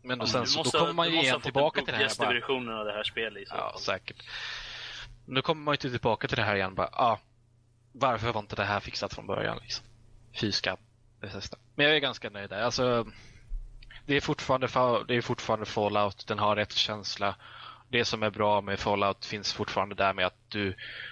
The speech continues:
Speaker 1: du går i en, du, du bara väljer en viss riktning att gå i som kommer att hitta någonting intressant. Och det är fortfarande så här, jag känner att världen är mer full med saker. Det är mer, mycket mer tätt med grejer att upptäcka,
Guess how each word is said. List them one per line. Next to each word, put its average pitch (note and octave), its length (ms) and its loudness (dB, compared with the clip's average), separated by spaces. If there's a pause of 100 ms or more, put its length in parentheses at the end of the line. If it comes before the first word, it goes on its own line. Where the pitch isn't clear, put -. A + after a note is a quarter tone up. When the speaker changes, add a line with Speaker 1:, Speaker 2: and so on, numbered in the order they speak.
(140)
Speaker 1:
du A#2+ 80 -2
går G#2+ 240 4
i G2+ 40 6
en, G2+ 220 0
du, G2+ 100 0
du G#2+ 220 2
bara G2 220 4
väljer G2 260 0
en G2 80 -4
viss G2 240 -2
riktning G2+ 260 -4
att G#2 80 0
gå G2 140 4
i F#2 80 2
som - 140 -6
kommer G#2 200 -2
att G2 60 2
hitta G#2 220 0
någonting G2 360 -2
intressant. G2 500 0
Och G2 100 0 (300)
det G#2+ 120 0
är G#2+ 40 6
fortfarande G#2+ 440 0
så - 100 2
här, G#2+ 60 4
jag G#2 80 4
känner A#2 220 2
att A2 100 -6
världen A#2 280 2
är C#3 60 -2
mer A2 240 2 (360)
full A#2 280 2
med A2+ 120 0
saker. A2+ 440 0 (300)
Det A#2 60 0
är A2+ 60 2
mer, A2+ 160 4
mycket A2 320 -6
mer A2 220 4 (160)
tätt - 360 -2
med A#2 240 -6
grejer G#2+ 380 4
att G#2 160 0
upptäcka, - 460 -4